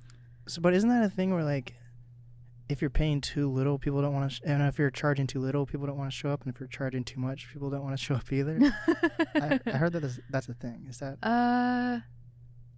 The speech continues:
Speaker 2: I don't know about the too little, but, but there's, like, you're probably leaving money on the table at this point.
Speaker 1: Mm.
Speaker 2: Like, eight versus ten. Um, everyone's going to pay ten dollars that was going to pay eight dollars to come to your show.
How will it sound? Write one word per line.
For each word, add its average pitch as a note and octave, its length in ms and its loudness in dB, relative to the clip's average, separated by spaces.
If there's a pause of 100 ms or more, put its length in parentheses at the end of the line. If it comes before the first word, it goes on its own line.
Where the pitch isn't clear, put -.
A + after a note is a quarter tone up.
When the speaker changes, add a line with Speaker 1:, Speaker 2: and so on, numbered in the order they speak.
(180)
Speaker 2:
I B3 120 4
don't F4 120 6
know F4+ 160 4
about D4 240 2
the G3+ 140 2
too A3+ 400 2
little, F#3 560 0
but, F#3+ 340 0 (640)
but G#3 160 0
there's, G3 300 0
like, F3+ 340 0
you're F#3+ 160 0
probably F#3 380 0
leaving F3+ 360 -4
money E3 240 -6
on E3 120 -8
the E3 80 -8
table E3 480 -8
at D#3+ 140 -10
this - 220 -8
point. - 380 -8 (340)
Speaker 1:
Mm. A#2+ 200 -2 (200)
Speaker 2:
Like, E3 260 -6
eight F3+ 220 -4
versus F3 440 -6
ten. E3+ 480 -8 (640)
Um, E3 600 -6 (420)
everyone's F#3 640 0
going F3 200 -2
to E3+ 60 -6
pay E3 180 -6
ten E3+ 200 -8
dollars E3 480 -6
that - 160 -6
was - 180 -12
going - 200 -6
to F3+ 60 -8
pay - 180 -6
eight E3+ 240 -8
dollars - 460 -8
to - 80 -12
come E3+ 240 -8
to - 80 -12
your E3+ 140 -10
show. E3+ 400 -6